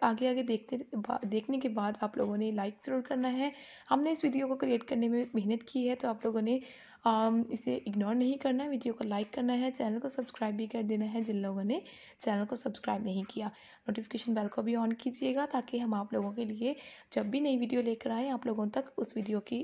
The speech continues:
अ, अपडेट्स पहुँचती रहा करें और आप लोग हमारी वीडियोज़ जो हैं वो देखते रहा करें।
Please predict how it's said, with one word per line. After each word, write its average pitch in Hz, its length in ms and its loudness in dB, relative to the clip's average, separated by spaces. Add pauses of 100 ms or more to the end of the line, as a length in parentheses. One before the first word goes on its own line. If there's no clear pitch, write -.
(160)
अ, 202 280 0
अपडेट्स 214 400 0
पहुँचती - 380 -4
रहा 214 220 0
करें 240 300 -2
और 269 60 0
आप 220 200 -2
लोग 226 160 0 (400)
हमारी 208 260 4
वीडियोज़ 208 360 -2
जो 220 120 -2
हैं 214 120 2
वो 277 120 0
देखते 220 340 0
रहा - 220 -8
करें। 233 220 -6